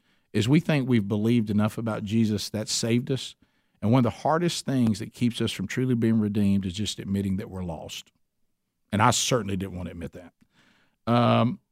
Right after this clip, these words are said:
and so I went to Scripture, and I, 'cause I had a Bible, but I'd never really opened it much. And it fell to the book of James, which was weird because I had no business in the book of James at that <laughs> level. Uh, uh, but God has a great sense of humor.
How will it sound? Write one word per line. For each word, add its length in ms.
and 320
so 180
I 100
went 180
to 60
Scripture, 640
and 360
I, 80
'cause 160
I 60
had 120
a 60
Bible, 420
but 140
I'd 260
never 220
really 220
opened 260
it 80
much. 380
And 160
it 120
fell 180
to 100
the 140
book 220
of 60
James, 440
which 140
was 100
weird 380
because 240
I 80
had 160
no 120
business 360
in 80
the 40
book 200
of 80
James 480
at 80
that 240
<laughs> 0
level. 400
Uh, 320
uh, 240
but 320
God 220
has 180
a 40
great 240
sense 200
of 60
humor. 320